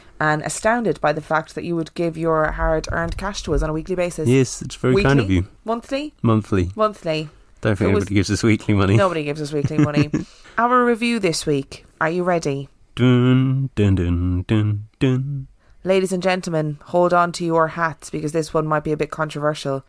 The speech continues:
Speaker 1: Our review this week is Midsommar. Now, Midsommar was released in two thousand and nineteen.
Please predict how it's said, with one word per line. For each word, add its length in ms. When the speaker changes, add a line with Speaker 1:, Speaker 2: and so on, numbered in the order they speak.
Speaker 1:
Our 140
review 260
this 200
week 280
is 180
Midsommar. 720
Now, 100
Midsommar 400
was 240
released 420
in 140
two 80
thousand 320
and 120
nineteen. 600